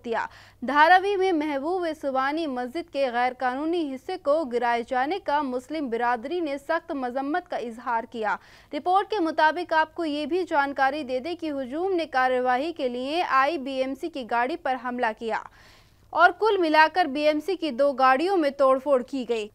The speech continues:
कार्यवाही के खिलाफ मकामी लोग सड़क पर जमा हो गए और सड़क जाम कर दिया। मकामियों ने इल्जाम लगाया है कि मस्जिद का वह हिस्सा जिसे बीएमसी गिराना चाहती है वह नया नहीं है, बल्कि पिछले कुछ महीनों से वहां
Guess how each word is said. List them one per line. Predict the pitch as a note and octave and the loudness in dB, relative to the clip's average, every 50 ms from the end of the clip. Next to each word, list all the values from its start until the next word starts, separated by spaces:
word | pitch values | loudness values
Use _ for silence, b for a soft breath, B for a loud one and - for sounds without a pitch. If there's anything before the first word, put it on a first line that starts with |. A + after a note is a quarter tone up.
| _ _ | _ _
कार्यवाही | - B3 B3 C4 C4 B3 C4+ C4+ C#4 D4 F4 E4 | 2 4 4 4 4 4 6 4 4 4 2 0
के | - E4+ | 0 -2
खिलाफ | D4+ - D4 C4+ C4+ C4+ C#4+ D#4 E4 C#4 | -2 0 2 4 6 8 8 8 6 4
मकामी | D4 C#4 - - C#4+ C#4+ C#4+ D4+ F4+ E4 | 2 2 4 4 6 6 6 4 2 4
लोग | C4+ C4+ C#4+ D#4 D#4+ - | 4 6 6 6 4 2
सड़क | - D4+ C#4 C#4+ C#4+ C#4+ - | 0 2 4 4 2 2 2
पर | D#4+ D4 C#4 | 2 2 2
जमा | - C#4+ C4+ C4+ D4 D#4+ E4 | 2 0 0 2 4 4 4
हो | D#4+ E4+ F#4 F4+ | 4 4 2 2
गए | C#4 C#4+ A#3+ - - - | 2 2 0 0 0 2
और | - C4+ D4+ E4 F4 | 2 4 6 4 4
सड़क | E4+ - - D#4+ D4+ D4+ C4+ - - - | 2 2 2 4 4 4 2 0 -2 2
जाम | D4+ D4 C#4+ D4 C#4+ C4 | 6 6 8 6 6 4
कर | C#4 C4+ A#3+ A#3 | 0 0 0 -2
दिया। | G3 A#3 A3+ G#3 - - b b b b - | -2 -4 -4 -4 -4 -6 b b b b -4
मकामियों | B3+ C4+ C#4 - D#4+ D#4+ D#4+ D#4+ F4 F4+ G4+ | -4 -2 2 6 6 6 6 6 4 2 2
ने | G#4+ G#4 F#4+ | 2 2 4
इल्जाम | E4+ D4 C#4 C4+ C4+ D4 D4 D#4+ E4 E4 | 4 4 4 4 6 6 6 6 6 4
लगाया | D4+ C4 A#3+ B3+ B3+ C4+ D4 D4+ | 2 2 4 6 6 8 6 6
है | D4+ D#4+ F4+ | 4 2 0
कि | F4 - E4+ | -2 -4 -4
मस्जिद | C4+ B3+ C4 B3+ A#3+ D4+ F4 E4 | -2 0 0 0 0 -2 -4 -2
का | - D4+ D4 C#4+ | 4 4 6 6
वह | B3 B3+ C#4+ D4+ | 6 6 4 4
हिस्सा | C#4+ C4+ C4+ C4+ - - C#4+ B3 A#3+ A#3 | 4 4 0 -4 0 2 4 4 4 2
जिसे | G#3+ - E4 E4 - G4+ E4+ | 0 -4 -4 -2 -2 -2 -2
बीएमसी | A#3+ A3+ C4+ C#4 C#4+ D4 D4 D4 - F4 | -2 -2 0 2 2 0 0 0 -2 -2
गिराना | B3 G#3+ B3+ B3 B3+ C4 C#4 D4 C#4+ C4 | -2 0 0 2 2 2 4 2 2 0
चाहती | - - - C#4 C4 C#4+ C#4 - G4 F4 | 0 0 0 2 2 2 0 0 0 0
है | D#4+ B3+ G#3 A3 | 0 0 0 0
वह | A3 D4 D#4+ E4+ | 2 4 4 4
नया | D4 C#4 B3+ B3 B3+ C4 C#4+ D4 D4+ | 2 2 0 0 2 4 4 4 2
नहीं | C4+ B3 A#3 C4 D#4 E4+ D#4 | 2 -2 -2 0 0 0 0
है, | C#4 G#3+ - | -2 -6 -10
बल्कि | G#3+ G#3+ B3 F4 F#4+ F#4 - G#4+ F4 | -2 2 2 2 2 2 -2 -4 -4
पिछले | - E4 D#4+ D#4 - G4+ F#4+ | -4 -6 -6 -4 -4 -6 -4
कुछ | F4 F4+ - - C4 | -4 -4 -6 -4 -4
महीनों | B3+ B3+ C4 C4+ C#4+ D#4 F4+ F4+ | -4 -4 -2 -2 -2 -2 -2 -2
से | E4 - D#4+ C#4 | -2 -2 -2 -2
वहां | B3 A#3+ B3+ B3+ C4 D#4 F4+ | 2 2 2 2 4 4 2